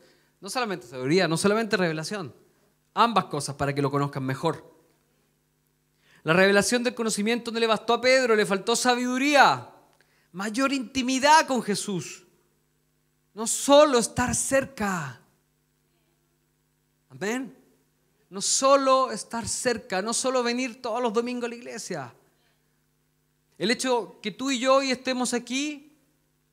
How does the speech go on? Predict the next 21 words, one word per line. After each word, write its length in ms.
es 420
glorioso. 840
Amén. 420
Gloria 220
a 20
Dios 160
por 160
eso. 500
Porque 220
queremos 340
estar 280
cerca. 720
Pero 140
Dios 160
quiere 300
que 120
lo 120
busquemos 880
de 120
manera 460
íntima. 680